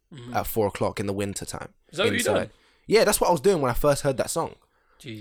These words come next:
Speaker 1: G.
Speaker 2: I was painting a, on a big, like, an A three paper, I was just painting a watercolor flower. Like, I think it was a,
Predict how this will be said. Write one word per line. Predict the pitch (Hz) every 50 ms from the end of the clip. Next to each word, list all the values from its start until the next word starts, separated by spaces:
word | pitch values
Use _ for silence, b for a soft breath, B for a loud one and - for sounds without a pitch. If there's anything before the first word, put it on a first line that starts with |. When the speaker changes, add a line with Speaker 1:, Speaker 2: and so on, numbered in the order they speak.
| 110 123
Speaker 1:
G. | 135
Speaker 2:
I | 127 113
was | 113 -
painting | - 170 180 - 123 131
a, | 127 120 120 120 - - -
on | 123 127 123
a | 110
big, | 101 101 - 156 151 -
like, | 127 123 117
an | 117 -
A | - 139 139
three | - - 131
paper, | - 151 143 123 113
I |
was | 104
just | 110 117 -
painting | - 139 139 131 120 117
a | 107 104
watercolor | 104 107 127 123 - - - 113 104 104 101 98 98 - _ _ _ _ _ _
flower. | - - 131 127 120 107 98 95
Like, | 90 95 -
I | -
think | - 113
it | 104
was | 92 101
a, | 98 98 95 92